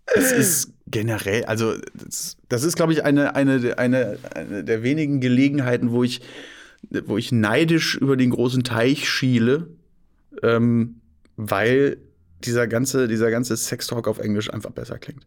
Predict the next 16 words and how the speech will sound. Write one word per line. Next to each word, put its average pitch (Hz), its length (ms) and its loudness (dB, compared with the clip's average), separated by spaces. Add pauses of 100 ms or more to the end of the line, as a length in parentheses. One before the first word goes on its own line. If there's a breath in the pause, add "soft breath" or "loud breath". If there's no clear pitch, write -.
(140)
Also 139 160 2
auch 147 280 2
das, 127 260 -2
auch 120 120 0
im 143 100 0
Französischen, 110 520 0
kl-, 123 160 -8
kl-, - 160 -10
es - 100 -4
klingt 143 180 0
besser. - 280 -2 (480)
Wahrscheinlich 127 500 0
auch, 131 180 -2 (480 loud breath)
wahrscheinlich 127 360 0
sogar 120 540 2 (1160)
Dänisch. 113 600 0